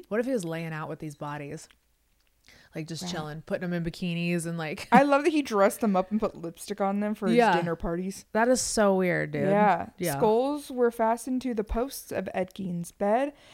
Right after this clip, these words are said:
Speaker 2: and he had a human skin waste basket. The officers also found a pair of leggings fashioned from the skin of a human legs and a vest made of a woman's torso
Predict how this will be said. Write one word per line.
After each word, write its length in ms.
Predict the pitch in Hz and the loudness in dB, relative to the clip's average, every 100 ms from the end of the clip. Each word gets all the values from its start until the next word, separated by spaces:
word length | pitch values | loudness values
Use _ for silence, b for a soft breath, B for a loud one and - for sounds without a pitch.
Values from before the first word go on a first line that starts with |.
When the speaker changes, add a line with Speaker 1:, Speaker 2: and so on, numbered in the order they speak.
| B - | B -6
Speaker 2:
and 220 | 196 202 | -2 0
he 160 | 208 226 | 0 0
had 240 | 240 220 | 0 0
a 100 | 202 | 0
human 640 | 196 - 233 240 285 294 | -4 -6 -4 -2 -2 -4
skin 640 | 277 - - 214 208 220 - 202 180 | -8 -12 -6 -2 0 -2 -4 -12 -4
waste 420 | 202 214 - - - | -4 -4 -10 -14 -18
basket. 680 | - 180 - - - - - b b b | -6 -6 -6 -12 -14 -16 -20 b b b
The 60 | - | 4
officers 480 | 196 214 233 254 233 | 6 6 2 -4 2
also 260 | 220 220 | 0 0
found 220 | 226 226 208 | -2 0 0
a 40 | |
pair 240 | 202 208 202 | -2 -2 -2
of 100 | 196 | -2
leggings 560 | 190 196 214 220 214 | -2 -2 0 -2 -4
fashioned 500 | - 196 196 208 208 | -4 -4 -4 -4 -4
from 160 | - 202 | -4 -6
the 80 | 185 | -6
skin 300 | - 202 202 | -6 -6 -4
of 120 | 196 | -6
a 40 | |
human 440 | 202 202 196 190 180 | -8 -4 -4 -4 -2
legs 520 | 175 196 226 254 - | -2 -2 -6 -10 -8
and 160 | 202 | -4
a 80 | 196 | -4
vest 360 | 196 226 - - | -2 -4 -6 -6
made 200 | 226 220 | -4 -4
of 100 | 208 | -4
a 80 | 214 | -4
woman's 380 | 214 214 226 | -4 -4 -6
torso 500 | - 240 226 254 254 | -8 -10 -8 -8 -8